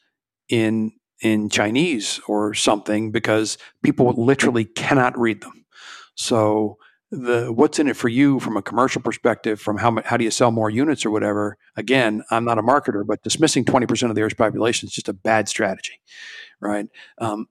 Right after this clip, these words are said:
the, the other, and I go back to the discovery piece, right? So if you're doing a good job, especially on describing your images in your book, you're gonna tease out search results that would not normally come up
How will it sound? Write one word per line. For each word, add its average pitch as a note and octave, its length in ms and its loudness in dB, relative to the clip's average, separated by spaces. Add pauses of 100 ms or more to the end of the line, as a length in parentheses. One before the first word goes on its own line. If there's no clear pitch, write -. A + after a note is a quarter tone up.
(220)
the, B2 160 -8
the B2+ 160 2
other, C3+ 260 2 (100)
and A#2+ 140 0
I A2 60 0
go C3+ 100 0
back C3 200 4
to A#2 60 -12
the A#2+ 80 0
discovery A2 540 2
piece, - 320 -6
right? A#2 180 2
So A#2 380 0
if C#3+ 220 2
you're G3 120 2
doing C#3 400 4
a A2+ 60 0
good A2 440 0
job, A2+ 640 0 (340)
especially - 540 2
on C3 280 0 (100)
describing A#2 500 2
your A2 140 0
images A2+ 340 0
in G#2+ 100 -2
your G2+ 140 -2
book, A#2+ 480 2 (380)
you're C3+ 200 4
gonna D#3 240 2 (120)
tease D3+ 440 -4
out C3+ 560 0 (300)
search - 420 2
results G2+ 720 0 (300)
that A2 100 2
would A#2+ 200 2
not C3+ 200 2
normally C3 480 4
come B2 320 2
up G#2+ 300 -2